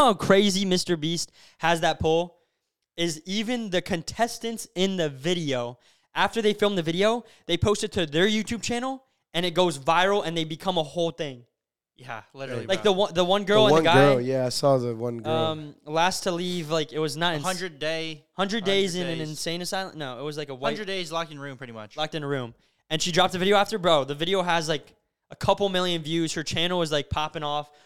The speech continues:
Speaker 1: Her other videos are doing good. She won the challenge too. Dude, he's changing lives. Pretty cool to see. Pretty cool. Mister Beast is a
Speaker 2: Pretty
Speaker 1: great guy.
Speaker 2: cool. Great, great
Speaker 3: That's
Speaker 2: dude.
Speaker 3: what we need. That's what we need.
Speaker 2: We need more Mister Beasts out there, bro.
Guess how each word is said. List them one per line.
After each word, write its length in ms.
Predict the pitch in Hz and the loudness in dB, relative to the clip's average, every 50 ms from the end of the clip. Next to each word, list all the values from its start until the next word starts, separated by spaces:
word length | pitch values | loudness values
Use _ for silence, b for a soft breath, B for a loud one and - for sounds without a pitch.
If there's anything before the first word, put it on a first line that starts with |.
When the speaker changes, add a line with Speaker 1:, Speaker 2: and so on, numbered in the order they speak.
| b b | b b
Speaker 1:
Her 140 | b 175 175 | b -2 2
other 220 | 170 175 185 185 | 2 2 2 0
videos 300 | 170 175 170 170 170 160 | -2 -2 -2 -2 -2 -2
are 60 | 156 156 | -4 -4
doing 240 | 156 156 156 151 | -6 -6 -6 -6
good. 360 | 143 151 151 147 147 143 139 - _ _ _ _ _ _ _ _ _ - | -4 -4 -4 -4 -4 -6 -8 -12 _ _ _ _ _ _ _ _ _ -12
She 180 | - - 190 | -10 -8 -6
won 280 | 180 156 175 190 202 196 | -2 2 2 2 2 2
the 60 | 185 | -2
challenge 500 | - - 185 165 160 165 160 160 151 - | -4 -2 -2 -2 -2 -2 -4 -6 -8 -8
too. 340 | - 165 156 147 143 135 135 - _ _ _ _ _ _ _ _ _ _ _ _ _ - | -6 -4 -4 -4 -4 -6 -10 -14 _ _ _ _ _ _ _ _ _ _ _ _ _ -10
Dude, 140 | 160 151 | -10 -8
he's 140 | 147 151 139 | -8 -8 -8
changing 280 | - 170 170 165 147 139 | -6 -6 -6 -6 -8 -6
lives. 380 | 147 151 156 143 - - - - | -6 -4 -4 -6 -6 -12 -14 -8
Pretty 140 | - 156 151 | -4 -2 2
cool 120 | 139 160 156 | 6 6 6
to 60 | 147 | 6
see. 280 | - - 190 185 175 165 _ _ _ | 8 6 4 4 4 2 _ _ _
Pretty 160 | - 139 135 | -14 -14 -14
cool. 380 | - - 247 254 233 240 233 226 _ _ | -12 -12 -12 -12 -12 -14 -14 -16 _ _
Mister 220 | 160 156 - 135 | -14 -12 -12 -10
Beast 200 | - 151 151 - | -12 -12 -12 -12
is 60 | 165 - | -12 -12
a 60 | 147 | -10
Speaker 2:
Pretty 140 | 156 156 143 | -8 -8 -4
Speaker 1:
great 40 | 135 | -2
guy. 180 | 139 131 127 | -2 -2 -2
Speaker 2:
cool. 260 | 127 269 269 269 262 226 | -2 -6 -8 -12 -14 -16
Great, 420 | 143 135 147 156 165 170 175 170 _ _ _ _ _ _ _ _ _ _ _ - | -18 -16 -14 -14 -14 -14 -16 -18 _ _ _ _ _ _ _ _ _ _ _ -16
great 220 | - 135 135 139 139 | -14 -12 -12 -8 -6
Speaker 3:
That's 120 | 131 214 226 | -6 -4 0
Speaker 2:
dude. 60 | 151 | 2
Speaker 3:
what 100 | 135 123 | 2 2
we 100 | 127 127 | 2 0
need. 180 | 127 131 120 110 | 0 -2 -4 -4
That's 180 | 113 110 - | -6 -8 -6
what 100 | - 117 | -4 -4
we 80 | 113 117 | -4 -4
need. 240 | 117 113 110 104 101 - _ _ _ _ _ _ _ _ _ _ _ | -4 -6 -8 -8 -12 -16 _ _ _ _ _ _ _ _ _ _ _
Speaker 2:
We 80 | 147 | -18
need 40 | 165 | -14
more 160 | 165 160 165 | -10 -8 -8
Mister 240 | 165 156 - - 135 | -6 -8 -8 -10 -10
Beasts 340 | 117 123 120 113 - - - | -10 -10 -10 -10 -10 -12 -12
out 160 | 120 113 - | -12 -12 -10
there, 140 | 120 117 113 | -12 -12 -12
bro. 240 | 107 113 110 110 | -12 -12 -14 -14